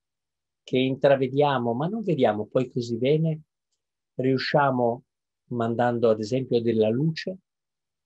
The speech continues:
a capire se sta nascosto lì dentro qualche cosa che è un virus o una semplice gocciolina di acqua.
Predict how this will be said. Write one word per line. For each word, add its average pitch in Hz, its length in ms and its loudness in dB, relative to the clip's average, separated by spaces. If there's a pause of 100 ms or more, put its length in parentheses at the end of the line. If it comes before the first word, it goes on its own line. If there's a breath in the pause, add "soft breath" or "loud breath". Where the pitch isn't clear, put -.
(1600)
a 160 140 -4
capire 147 560 0
se 123 480 2 (880)
sta - 280 -2
nascosto 147 520 -2
lì 139 120 0
dentro 160 360 0
qualche 139 400 0
cosa 165 440 2
che 135 140 2
è 120 380 2 (2250)
un 131 140 -4
virus 160 580 0 (1080)
o 190 280 4
una 139 180 0
semplice 127 640 2
gocciolina 104 800 -2
di 147 140 0
acqua. 160 400 -6